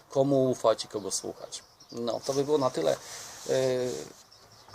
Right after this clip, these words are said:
jeszcze powiem tak, no, <clears throat> ja zawsze przy-, kiedyś w filmach mówiłem, że nie wierzcie w służby.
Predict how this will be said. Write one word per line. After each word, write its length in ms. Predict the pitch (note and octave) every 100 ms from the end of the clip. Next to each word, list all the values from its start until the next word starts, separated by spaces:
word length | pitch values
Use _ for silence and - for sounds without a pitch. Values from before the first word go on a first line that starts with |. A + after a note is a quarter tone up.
| - - - - - - - - - - - - - - - - - -
jeszcze 640 | F3+ C3+ G3+ A#3+ - A3+
powiem 320 | G#3+ G#3+ G3+ F#3
tak, 300 | D3+ G#2+ C#3+
no, 160 | E3 - - - - - - -
<clears throat> 800 | - - - - - - - -
ja 100 | A2+
zawsze 220 | A2 A2+
przy-, 340 | C3+ B2 B2 A2
kiedyś 240 | - A#2+ A#2+
w 40 |
filmach 280 | - B2 A#2+
mówiłem, 300 | G#2+ A#2+ C3
że 140 | A#2
nie 200 | A#2 A2+
wierzcie 320 | G#2+ B2 - C3
w 40 |
służby. 520 | - D3 D3 G#2 F#2+